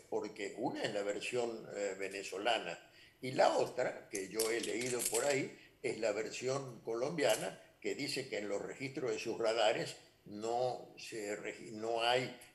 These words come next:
eh, de-, tales derribamientos. Eh, no sé cuál creer. En este momento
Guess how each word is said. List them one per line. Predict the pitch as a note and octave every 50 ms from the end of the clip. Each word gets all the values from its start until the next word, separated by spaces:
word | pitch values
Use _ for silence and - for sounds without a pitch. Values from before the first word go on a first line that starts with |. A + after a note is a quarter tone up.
| -
eh, | G#2 G#2
de-, | G2+ G2 F#2+ F#2+ F#2+ F#2+ G#2+ - F#2 F#2 F2 - - -
tales | A2+ A2+ A2+ A2 G#2+ G2 - - G#2 F#2+ - -
derribamientos. | G2 G2 F#2+ G2 G2 F#2 F#2+ A#2 F3 A#3 G#3 D#3 C#3+ - - - - - - - - - - - -
Eh, | - G#2 G2+ G2 G2 F#2+ F2+ F#2 G2 G2 F#2+ G2 G#2
no | A2 A#2+ A#2
sé | A2+ - B2 A#2+ A#2 G#2+ F2 - - - -
cuál | - G2+ G#2+ G#2+ G#2 A2 G#2+ G#2
creer. | - G#2+ G2+ G#2 G2+ F2+ E2+ -
En | - A#2+ A#2+ C3 D#3+
este | F#3 F3 - - E3+ D3+
momento | C3+ C3 B2+ B2+ C3 C#3 D3+ D#3 D3+ - - E3+ - -